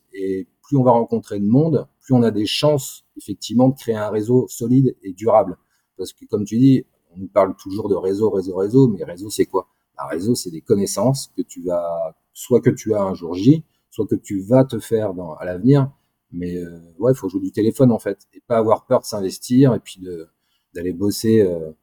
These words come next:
plus qu'il n'en faut parfois. Mais bon, faut voir ça sur du long terme, en fait. Mais le réseau, au bout d'un moment, il se fait naturellement. Et, euh, si tu travailles bien, si t'es quelqu'un de consciencieux, de motivé, euh,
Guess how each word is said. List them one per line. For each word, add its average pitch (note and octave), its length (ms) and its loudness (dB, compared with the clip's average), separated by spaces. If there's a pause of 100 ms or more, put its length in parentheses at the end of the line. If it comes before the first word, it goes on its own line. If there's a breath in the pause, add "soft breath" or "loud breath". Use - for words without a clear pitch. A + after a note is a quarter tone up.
(340)
plus B2+ 240 -2
qu'il A#2+ 160 0
n'en A#2 140 2
faut - 180 -6
parfois. C3 580 0 (380)
Mais F2+ 160 -2
bon, G#2 180 -2 (120)
faut G2 120 -6
voir G2 160 0
ça C3 140 2
sur A#2+ 160 0
du G#2+ 100 0
long G#2 140 0
terme, G2+ 240 -2
en E2 80 -4
fait. - 260 -8 (400)
Mais F#2+ 80 -14
le G2+ 80 -8
réseau, A#2+ 280 4
au - 20 0
bout B2 200 -2
d'un B2 140 4
moment, B2 200 2
il C3 60 0
se C3+ 60 -14
fait A#2 100 -4
naturellement. A2 760 2
Et, F2 120 -6
euh, E2 160 -8 (1120)
si - 200 -16
tu A#2 100 -8
travailles A2 300 2
bien, A#2+ 200 2
si - 100 -6
t'es G2 100 -14
quelqu'un G2+ 260 -4
de G2 60 0
consciencieux, A2+ 600 -2
de G#2+ 60 0
motivé, G#2 540 0
euh, F2+ 180 -2